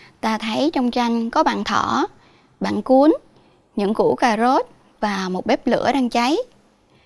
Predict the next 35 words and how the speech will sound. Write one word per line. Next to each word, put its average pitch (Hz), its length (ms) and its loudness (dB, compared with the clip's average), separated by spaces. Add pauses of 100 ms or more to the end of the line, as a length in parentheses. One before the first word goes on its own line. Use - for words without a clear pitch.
(380)
Các - 140 -2
bạn 190 180 -4
ấy 233 300 2
đang 302 160 2
làm 214 160 0
mứt 320 160 0
cà 214 160 -2
rốt 269 260 2
đấy 339 100 0
các 381 200 -4
con. 269 300 0 (1000)
Các 277 180 -4
con 220 320 -4
có 262 100 -4
muốn 294 160 0 (100)
biết 311 340 2
các 320 160 0
bạn 214 160 -6
ấy 240 180 2
làm 294 180 2
như 247 100 0
thế 330 180 2
nào 262 220 0
không? 262 320 0 (680)
Chúng 233 180 -2
ta 233 300 -2
cùng 214 200 -4
tìm 202 200 0
hiểu 208 240 -6 (180)
qua 254 160 2
bài 220 160 0
đọc 190 160 0
hôm 254 200 0
nay 262 160 0
nhé. 294 240 2